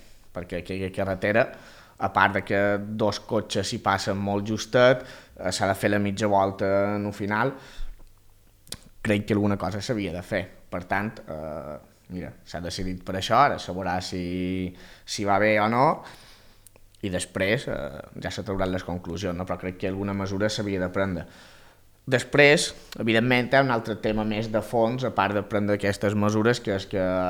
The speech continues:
eh, mesos de juliol i agost Mallorca està saturat, perquè tenim, <laughs> cada vegada tenim més turistes, tenim cada vegada més cotxes de lloguer, perquè al final jo crec que aquests són u-, u-, dos temes de,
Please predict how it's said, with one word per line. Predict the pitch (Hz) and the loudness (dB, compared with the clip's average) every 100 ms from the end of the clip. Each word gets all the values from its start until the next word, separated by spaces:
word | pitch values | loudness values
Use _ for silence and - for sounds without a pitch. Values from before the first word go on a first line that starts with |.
| 92 87 - - - - - - - - - - - - - - | 0 -2 -4 -12 -20 -20 -20 -20 -20 -20 -20 -20 -20 -20 -16 -6
eh, | 73 69 78 - - - - - - | -4 -2 -4 -10 -20 -20 -20 -12 -4
mesos | 101 107 101 | -2 2 2
de | 104 | 4
juliol | 107 104 98 | 4 4 4
i | 98 | 4
agost | 107 101 - | 4 2 2
Mallorca | 98 101 98 98 98 | 0 2 0 0 -2
està | - 98 | 0 -2
saturat, | 92 98 104 113 139 - - - - - | -2 -4 2 4 4 2 -16 -20 -20 -20
perquè | - - | -16 -14
tenim, | 76 92 95 98 - | -8 -6 -6 -6 -8
<laughs> | - | -6
cada | - 98 | -4 -2
vegada | 98 95 90 | -2 -2 -4
tenim | 98 | -6
més | 101 98 | -6 -6
turistes, | 117 113 113 120 - - - - | -4 -4 -2 -4 -4 -18 -20 -6
tenim | - 110 113 113 - - | 2 4 4 2 -6 -2
cada | 110 104 | 2 4
vegada | 104 98 | 4 2
més | 110 117 123 - | 2 2 2 2
cotxes | 117 107 - 98 | 0 0 0 -4
de | 110 | -4
lloguer, | 95 95 127 151 | -4 -2 0 0
perquè | 180 104 | -2 -6
al | 98 | -6
final | 101 98 101 90 - - - _ _ _ - - | -4 0 0 0 -10 -20 -20 _ _ _ -20 -12
jo | 98 95 | -6 -4
crec | 107 | -2
que | 113 | -4
aquests | 104 98 117 | -4 -4 0
són | 127 | 0
u-, | 104 95 | 0 -2
u-, | 110 | 0
dos | 101 - | -2 0
temes | 101 101 95 98 | 0 2 0 0
de, | 104 | 0